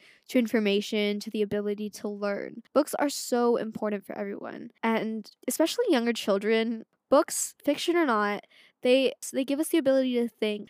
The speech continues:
to imagine the world in new lights that we probably wouldn't have imagined before. And you get to see the world in a different view, in someone else's perspective. You get to learn a bit from someone else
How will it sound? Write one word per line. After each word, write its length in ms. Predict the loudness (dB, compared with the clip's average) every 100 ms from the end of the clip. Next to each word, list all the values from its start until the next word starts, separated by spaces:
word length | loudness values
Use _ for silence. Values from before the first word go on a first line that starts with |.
| -10
to 260 | -2 0 2
imagine 400 | 2 0 0 0
the 80 | 0
world 240 | 0 0
in 120 | -2
new 200 | -2 -4
lights 260 | -2 -4 -2
that 100 | -4
we 80 | -4
probably 460 | -4 -4 -2 -2
wouldn't 260 | -2 -4 -6
have 160 | -8 -8
imagined 420 | -8 -8 -10 -10
before. 580 | -14 -8 -4 -4 -4 -8 -12 -20 -12 -2
And 280 | -2 0 -2
you 80 |
get 180 | 0 0
to 120 | -2 -6
see 600 | -2 -2 -2 -6 -8 -12 _ _ -2
the 160 | 2
world 260 | 4 6 4
in 80 | 2
a 80 | 2
different 420 | 0 0 -4 -6 _ -10
view, 320 | -2 0 0
in 120 | -2
someone 280 | -2 -2 -2
else's 540 | -4 -4 -4 -4 -6 -16 _ _ _
perspective. 480 | -8 -2 -2 0 -2
You 80 | 0
get 140 | -2
to 120 | 0 0
learn 300 | 2 0 -2
a 80 |
bit 220 | -2 -4 -4
from 360 | -6 -6 -8 -12 _ -8
someone 360 | -2 -2 0
else 500 | -2 -4 -6 -12 -16